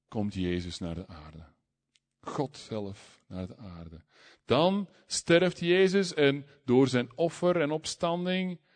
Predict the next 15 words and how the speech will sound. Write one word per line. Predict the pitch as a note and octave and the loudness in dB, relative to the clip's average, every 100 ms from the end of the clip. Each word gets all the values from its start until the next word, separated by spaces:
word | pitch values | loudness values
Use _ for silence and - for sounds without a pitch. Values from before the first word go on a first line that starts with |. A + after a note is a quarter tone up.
| _ _ _ | _ _ _
maakt | - A2 C3 C#3+ C#3 | -4 2 2 2 -2
hij | C3+ B2+ | 0 2
de | A2 | 4
weg | G#2+ C#3 C#3+ | 4 4 2
vrij | - - D3 D3 D3 | -6 -4 0 0 -2
tussen | D3 C#3 A#2+ | -4 -4 -4
God | A2 C3+ C#3 | -4 -4 -4
en | A#2+ | -4
mensen | C3 D#3 E3+ - D3+ - | -2 -4 -4 -6 -8 -8
en | C#3 C#3 C3 _ _ _ | -6 -6 -8 _ _ _
kan | - B2 G#2+ | -10 -6 -6
God | G2 - F3 - - | -4 -2 -2 -2 -8
met | C3+ D3+ - | -4 -4 -6
ons | E3 D#3+ D3 - | -6 -6 -6 -8
zijn. | C3 C#3+ F3 | -8 -8 -10